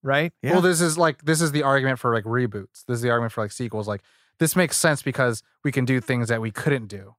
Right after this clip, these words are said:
Speaker 1: Yeah.
Speaker 2: Yeah.
Speaker 1: But,
Speaker 3: Like, we
Speaker 1: but
Speaker 3: can
Speaker 1: you
Speaker 3: have
Speaker 1: can do it without a
Speaker 3: flying
Speaker 1: reboot.
Speaker 3: cars.
Speaker 1: You can do it without a reboot. You can explore another story
Speaker 3: Oh.
Speaker 1: within that world.
Speaker 2: When you're not
Speaker 1: Um,
Speaker 2: anchored to the Skywalker saga.
Speaker 3: Right,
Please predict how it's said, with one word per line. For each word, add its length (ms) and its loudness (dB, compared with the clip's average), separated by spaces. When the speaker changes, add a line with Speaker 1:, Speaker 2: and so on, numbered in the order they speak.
Speaker 1:
Yeah. 340 0
Speaker 2:
Yeah. 80 0
Speaker 1:
But, 80 6
Speaker 3:
Like, 220 2
we 80 2
Speaker 1:
but 100 6
Speaker 3:
can 80 2
Speaker 1:
you 60 6
Speaker 3:
have 100 4
Speaker 1:
can 80 2
do 120 4
it 40 4
without 220 4
a 20 2
Speaker 3:
flying 140 4
Speaker 1:
reboot. 40 -2
Speaker 3:
cars. 240 0
Speaker 1:
You 100 -4
can 100 -4
do 100 0
it 20 0
without 180 0
a 60 -2
reboot. 240 -2
You 100 -4
can 140 -6
explore 400 -2
another 300 -4
story 540 -4
Speaker 3:
Oh. 100 -2
Speaker 1:
within 260 0
that 180 -4
world. 260 -2
Speaker 2:
When 120 0
you're 100 4
not 140 2
Speaker 1:
Um, 80 0
Speaker 2:
anchored 280 -2
to 80 0
the 120 2
Skywalker 600 -2
saga. 280 -6
Speaker 3:
Right, 140 -4